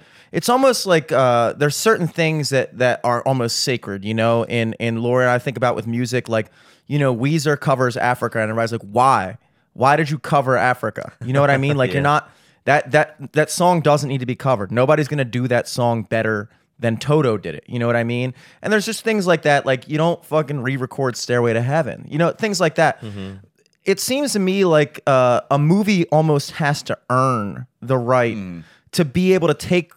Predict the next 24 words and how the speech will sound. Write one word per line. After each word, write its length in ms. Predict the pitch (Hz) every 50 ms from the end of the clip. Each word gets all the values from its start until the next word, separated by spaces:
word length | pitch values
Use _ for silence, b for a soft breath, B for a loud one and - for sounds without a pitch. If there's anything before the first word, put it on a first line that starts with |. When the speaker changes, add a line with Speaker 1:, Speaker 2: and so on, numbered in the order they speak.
| _ -
Speaker 1:
such 340 | - - - 160 165 -
a 100 | 175 147 135
long-standing 1400 | 127 117 120 123 131 147 160 165 175 180 180 170 160 - - - - - 147 151 156 160 160 151 135 131 131 127
thing 500 | 120 - - 151 151 135 113 98 95 -
Speaker 3:
Sure. 200 | - - - 107
Speaker 1:
throughout 240 | 143 143 131 135 -
the 100 | - 135
entire 560 | 135 131 123 - 127 147 147 156 160 151 139 127
franchise, 920 | 123 - _ - - - 185 180 175 170 156 - - 117 110 107 85 -
which 220 | 123 135 135 - -
is 200 | 143 139 131 - b b b b b b b b b b b b _ _
you 260 | - - 147 170 170
only 460 | - 180 202 220 240 220 202 175 151
see 340 | 139 - - - 185 175 156
Michael's 460 | 143 135 139 143 147 - 139 131 - -
face 340 | - 143 143 143 139 - -
for 180 | - 139 127 123
a 40 | 127
split 340 | - - - 127 143 143
second 500 | - - - 151 139 131 - 127 123 117 -
in 160 | - 127 123
the 60 | 120 110
first 440 | - - - 143 139 143 - -
movie 420 | - 131 131 127 113 120 120 110